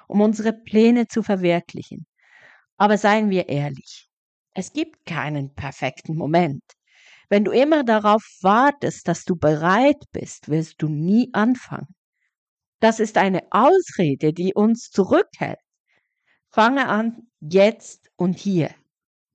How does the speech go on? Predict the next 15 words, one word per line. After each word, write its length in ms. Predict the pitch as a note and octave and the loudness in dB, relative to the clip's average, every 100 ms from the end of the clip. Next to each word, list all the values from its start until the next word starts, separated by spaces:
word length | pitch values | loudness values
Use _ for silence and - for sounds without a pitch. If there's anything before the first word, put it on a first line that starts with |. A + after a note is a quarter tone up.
| _ | _
Du 160 | G#3+ | 2
wirst 340 | G#3 B3+ C#4+ - | 6 6 4 0
unterwegs 760 | A#3 A#3 G3+ F#3+ A3 A3 - | -2 0 -2 -2 -2 -4 -8
lernen, 600 | F3 F3+ F#3+ G#3 A#3+ C#4 D#4+ _ _ | -2 2 4 4 2 -2 -6 _ _
wachsen 760 | D3 E3+ F#3 - - B3+ C#4+ _ | 0 0 -2 -8 -6 -4 -6 _
und 180 | - G3 | -8 -6
stärker 560 | - C#4+ D#4 D#4 E3+ C#3+ | -4 -4 -4 -4 -4 -4
werden. 480 | C#3 - - B2 - _ _ _ _ _ _ _ _ _ _ _ _ _ _ _ _ _ _ | -6 -8 -10 -14 -16 _ _ _ _ _ _ _ _ _ _ _ _ _ _ _ _ _ _
Und 200 | A3 G#3+ | -6 2
deswegen 500 | A#3 D4+ B3+ C4+ B3+ | 2 2 -2 -2 2
war 240 | A#3 A3+ - | 4 4 2
auch 140 | G#3 G#3 - | -2 -2 -2
eine 300 | A#3 B3+ B3+ | -2 -2 -4
zentrale 580 | B3+ A#3+ - A3 A#3 | -6 -6 -2 0 0
Frage, 540 | A#3 - F#3 G3 G#3 | -4 -4 -2 0 -2